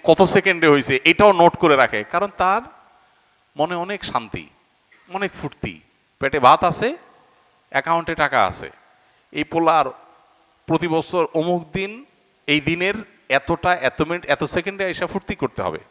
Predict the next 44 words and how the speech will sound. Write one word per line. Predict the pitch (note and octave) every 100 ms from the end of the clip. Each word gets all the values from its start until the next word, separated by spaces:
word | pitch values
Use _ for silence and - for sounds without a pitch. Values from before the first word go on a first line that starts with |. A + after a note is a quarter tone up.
| _ _ _ -
এই |
জন্য | E3+ F3+
সেটা | G3 F#3
সংরক্ষণ | F3+ E3 C#3+ C3 -
করে। | E2+ - _ _ _ _ _ _
কিন্তু | - E3
চল্লিশ | E3 A3 A3
বছর | G3 G3+
আগে | G#3 G3
বাপ | F3+ E3+ F#3
মার | F3+
কাছে | E3+ F3+
এগুলোর | D3+ D3+
কোনো | C#3 C#3+
ভ্যালু | A#2+ A2 D#3+ D4+ E4+ - - _ -
ছিল | A#3+ G#3
না, | D#2+ - -
এত | D3+
দিবস | E3 E3 F#3+ F#3
কেন্দ্রিকতা | G3+ G3 G3 G3 F#3+
ছিল | - F3+
না। | G#2 D#2 - _ _ _ -
তাদের | F#3+ G3
কাছে | F#3+ G#3+
বাচ্চা | F3+ E3 G3
হয়েছে | F#3+ F#3+
এটাই | F#3 F#3
গুরুত্বপূর্ণ, | E3 E3 E3 D#3
নাম | D#3+ D3 D3
রাখছে | C#3 C#3+
এটাই | C3
গুরুত্বপূর্ণ, | A#2 - G2 F#2+ -
কোন | F#3+
মাসে | F#3+ F3+ G#3+
কোন | G#3+
তারিখ | F3 D#3+ D3+
হইতেছে | D3 C#3 C3+
জানেও | A2 F2+ D#2+
না। | D2 D2 -
এখানে | C#3 A3
অনেক | G#3 F#3
মনে | E3+ D#3
কেউ | D#3 -
আছেন | C3 C3